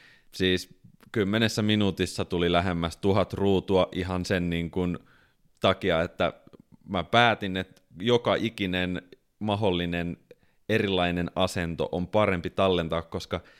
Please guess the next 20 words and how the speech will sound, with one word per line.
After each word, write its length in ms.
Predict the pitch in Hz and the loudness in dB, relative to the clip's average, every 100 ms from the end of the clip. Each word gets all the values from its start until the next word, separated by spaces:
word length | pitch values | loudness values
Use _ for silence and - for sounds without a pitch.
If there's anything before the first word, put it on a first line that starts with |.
| - _ | -20 _
se 160 | - 95 | -12 -4
harmittaa 600 | 113 113 101 95 95 95 | 0 0 -2 -4 -2 0
ihan 300 | 101 107 98 | 0 -2 -6
sikapaljon 1000 | - - 135 131 87 90 82 80 76 73 - _ | -8 -2 -2 0 -2 0 0 0 -2 -6 -14 _
sit, 280 | - 101 - | -10 -8 -4
jos 160 | 87 - | -6 -4
tulee 320 | - 87 85 | -4 -2 -2
tietokoneelle 840 | - 127 120 82 90 85 82 82 | -2 -2 -2 -4 -4 -4 -2 -2
ja 80 | 82 | -4
tajuu, 440 | 80 92 90 78 78 | -2 0 2 2 0
että 180 | - - _ _ _ _ - | -2 -14 _ _ _ _ -2
noiden 440 | 117 151 113 98 | 2 2 2 0
kahden 400 | 113 117 123 87 | 0 0 0 -2
kuvan 500 | - 110 95 82 80 | -2 2 2 2 2
välissä 580 | 95 92 80 - - 78 - _ _ _ _ _ | 2 4 0 -2 -6 -6 -8 _ _ _ _ _
oli 260 | 98 101 92 | 0 2 2
itse 220 | 87 98 | 0 -2
asiassa 380 | 85 92 85 - | -2 -2 -4 -4
se 80 | 85 | -4
täydellinen 1000 | 104 95 90 85 80 78 76 76 76 | 2 4 4 2 0 -2 -2 -4 -6